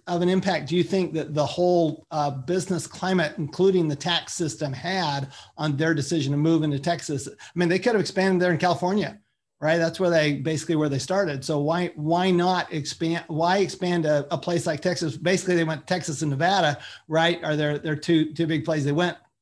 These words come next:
Oddly enough, no taxes in either state. Um, so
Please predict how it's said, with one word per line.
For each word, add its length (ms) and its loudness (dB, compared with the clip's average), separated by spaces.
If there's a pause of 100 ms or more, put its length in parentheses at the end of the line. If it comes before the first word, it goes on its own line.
Oddly 320 2
enough, 300 2
no 220 4
taxes 540 0
in 100 -2
either 240 0
state. 500 -2 (460)
Um, 420 -2
so 380 0